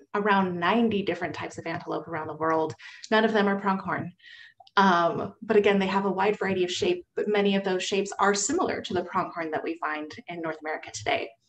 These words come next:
But current genetic evidence suggests that their closest living relatives,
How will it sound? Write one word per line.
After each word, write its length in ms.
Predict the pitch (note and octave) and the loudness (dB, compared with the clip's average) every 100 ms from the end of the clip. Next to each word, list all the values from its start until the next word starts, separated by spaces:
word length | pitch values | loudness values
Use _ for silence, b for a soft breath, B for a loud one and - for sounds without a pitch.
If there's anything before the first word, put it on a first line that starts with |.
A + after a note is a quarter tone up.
| b b b - | b b b 2
But 260 | G3+ - | 2 2
current 360 | - - C4 B3 | -4 -2 0 2
genetic 360 | A#3+ A3 G3+ - | 2 2 2 0
evidence 540 | G#3 C4 F#4 F4+ - - B B _ _ | -2 -2 -4 -6 -16 -16 B B _ _
suggests 640 | A#3+ A#3+ G#3 - F#3+ G3 - | -4 -2 0 2 2 0 -2
that 140 | G3 | -2
their 100 | G3+ | 0
closest 600 | - - B3+ B3+ C4 A#3 | -4 -2 0 0 -2 0
living 280 | A#3 B3+ D4 | 2 4 4
relatives, 480 | A#3 A3+ C4 D#4+ | 4 4 2 0